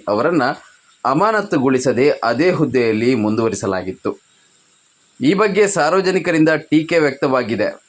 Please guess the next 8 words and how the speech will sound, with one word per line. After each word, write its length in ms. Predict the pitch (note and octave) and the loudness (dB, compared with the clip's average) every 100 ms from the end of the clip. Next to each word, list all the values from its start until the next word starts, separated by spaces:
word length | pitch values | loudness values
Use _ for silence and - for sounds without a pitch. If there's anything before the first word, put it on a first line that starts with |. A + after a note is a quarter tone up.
| _ _ _ _ _ _ _ _ _ _ G2 B2+ | _ _ _ _ _ _ _ _ _ _ -4 0
ಅವರನ್ನ 300 | D3+ E3 D#3 C#3+ - | 2 4 2 0 2
ಸೇವೆಯಿಂದ 520 | C#3+ D#3+ E3+ D#3 D3+ D3 - | 2 4 4 4 4 2 2
ಅಮಾನತುಗೊಳಿಸಿ 760 | B2 D#3 F3+ G3 C#3+ C3+ B2+ D3 D#3 | 2 2 0 0 2 2 2 0 0
ಶಿಸ್ತು 300 | - C#3+ - G#3+ | -2 -4 -2 -2
ಕ್ರಮ 160 | D3 B2 - | 0 0 0
ಕೈಗೊಳ್ಳಬೇಕು 600 | G#2 G2+ G2 G2 F#2+ G#2+ G#2 | 0 0 -2 -2 -4 -4 -4
ಎಂದು 180 | G2 G2+ C#3 C#3+ - - _ _ _ B2+ | -4 0 -2 -2 -12 -20 _ _ _ -2
ದಕ್ಷಿಣ 240 | E3 - | 0 0